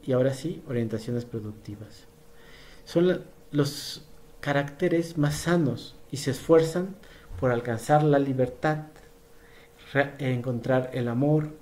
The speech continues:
y realizar su potencial. Permiten resolver el dilema humano básico y las dicotomías. Y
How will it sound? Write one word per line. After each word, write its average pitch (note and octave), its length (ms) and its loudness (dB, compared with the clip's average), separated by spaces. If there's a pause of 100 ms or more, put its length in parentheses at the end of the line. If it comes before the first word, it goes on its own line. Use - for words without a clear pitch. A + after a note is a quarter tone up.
(140)
y B2+ 100 -8
realizar C3+ 480 0
su D#3 160 -6
potencial. A2+ 640 -4 (960)
Permiten E3+ 400 2
resolver D3+ 480 2
el D#3+ 160 2
dilema D3+ 400 2
humano C#3 480 2 (580)
básico D#3 760 -4
y C3 60 -4
las A#2 180 0
dicotomías. G#2+ 800 -8 (720)
Y D3 400 2